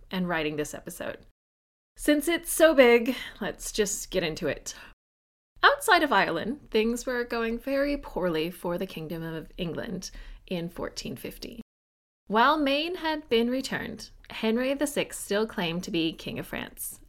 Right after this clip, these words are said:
and that made it difficult for Charles the Seventh to negotiate with him. Henry wanted peace, but couldn't give up his titles without losing face with his people. Adam Mullins, the Lord Privy Seal, had been murdered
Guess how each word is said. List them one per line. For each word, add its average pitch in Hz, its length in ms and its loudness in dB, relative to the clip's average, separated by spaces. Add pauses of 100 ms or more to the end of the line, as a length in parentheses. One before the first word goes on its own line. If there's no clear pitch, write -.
and 190 280 0
that 208 200 6
made 233 180 4
it 240 120 2
difficult 233 520 -4
for 180 400 2
Charles 160 400 -2
the - 60 -16
Seventh 240 500 0 (420)
to 302 140 4
negotiate 190 560 2
with - 140 -8
him. - 300 -12 (480)
Henry 220 360 2
wanted 180 420 -2
peace, - 520 -10 (180)
but 220 460 6
couldn't 320 360 2
give 220 160 0
up 175 220 4
his 196 160 -4
titles - 500 -2
without 190 320 -6
losing 202 320 -2
face - 300 -6
with 165 120 -8
his 160 140 -6
people. - 400 -6 (840)
Adam 285 220 6
Mullins, 190 500 2
the 180 220 2
Lord 190 280 2
Privy 175 240 -2
Seal, 180 540 -4
had 175 300 -2
been 190 200 2
murdered 190 460 0